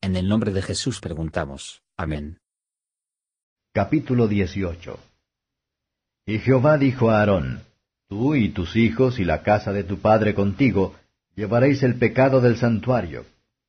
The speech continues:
Speaker 2: y tú y tus hijos contigo llevaréis el pecado de vuestro sacerdocio. Y a tus hermanos también, la tribu de Leví, la tribu de tu padre, hazlos llegar a ti, y júntense contigo,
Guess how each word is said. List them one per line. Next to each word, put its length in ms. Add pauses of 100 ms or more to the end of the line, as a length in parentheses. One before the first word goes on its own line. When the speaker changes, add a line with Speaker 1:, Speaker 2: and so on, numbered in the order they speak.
(120)
Speaker 2:
y 140
tú 260
y 120
tus 260
hijos 320
contigo 520
llevaréis 560
el 120
pecado 420
de 100
vuestro 420
sacerdocio. 760 (720)
Y 40
a 100
tus 180
hermanos 520
también, 640 (100)
la 180
tribu 220
de 100
Leví, 600
la 180
tribu 320
de 100
tu 160
padre, 460 (340)
hazlos 400
llegar 300
a 140
ti, 400 (100)
y 140
júntense 600
contigo, 640